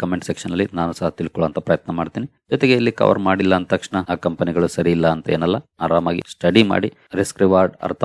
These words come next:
ಮಾಡ್ಕೊಳ್ಳಿ, ಲಾಂಗ್ ಟರ್ಮ್ ಗೆ ಇನ್ವೆಸ್ಟ್ ಮಾಡಿ. ಶಾರ್ಟ್ ಟರ್ಮ್ ಬಗ್ಗೆ ತಲೆ ಕೆಡಿಸ್ಕೊಳ್ಬೇಡಿ, ಯಾಕಂದ್ರೆ ನಾಳೆ ಏನಾಗುತ್ತೆ ಅಂತ ಯಾರಿಗೂ ಗೊತ್ತಿರೋದಿಲ್ಲ. ಹಾಗಾಗಿ ಲಾಂಗ್ ಟರ್ಮ್ ಗೆ ಇನ್ವೆಸ್ಟ್ ಮಾಡಿದ್ರೆ ಖಂಡಿತ ಕಂಪನಿಯ ಬಿಸಿನೆಸ್ ಚೆನ್ನಾಗಿದ್ರೆ ಲಾಂಗ್ ಟರ್ಮ್ ಅಲ್ಲಿ ಒಳ್ಳೆ ಪರ್ಫಾರ್ಮೆನ್ಸ್ ಅನ್ನ ಕೊಡುತ್ತೆ. So ನೀವು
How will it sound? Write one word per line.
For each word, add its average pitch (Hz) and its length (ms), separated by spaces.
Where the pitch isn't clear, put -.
ಮಾಡ್ಕೊಳ್ಳಿ, 92 320
ಲಾಂಗ್ 95 240
ಟರ್ಮ್ 85 200
ಗೆ 82 120
ಇನ್ವೆಸ್ಟ್ 80 340
ಮಾಡಿ. 78 140
ಶಾರ್ಟ್ 87 200
ಟರ್ಮ್ 95 180
ಬಗ್ಗೆ 95 140
ತಲೆ 87 220
ಕೆಡಿಸ್ಕೊಳ್ಬೇಡಿ, 95 540
ಯಾಕಂದ್ರೆ 92 280
ನಾಳೆ 90 240
ಏನಾಗುತ್ತೆ 87 380
ಅಂತ 85 160
ಯಾರಿಗೂ 85 240
ಗೊತ್ತಿರೋದಿಲ್ಲ. 87 400
ಹಾಗಾಗಿ 117 300
ಲಾಂಗ್ 107 240
ಟರ್ಮ್ 104 200
ಗೆ 98 100
ಇನ್ವೆಸ್ಟ್ 95 300
ಮಾಡಿದ್ರೆ 95 320
ಖಂಡಿತ 90 240
ಕಂಪನಿಯ 87 420
ಬಿಸಿನೆಸ್ 87 400
ಚೆನ್ನಾಗಿದ್ರೆ 85 440
ಲಾಂಗ್ 80 200
ಟರ್ಮ್ 82 180
ಅಲ್ಲಿ 85 160
ಒಳ್ಳೆ 80 220
ಪರ್ಫಾರ್ಮೆನ್ಸ್ 80 500
ಅನ್ನ 85 120
ಕೊಡುತ್ತೆ. 85 280
So - 140
ನೀವು 107 140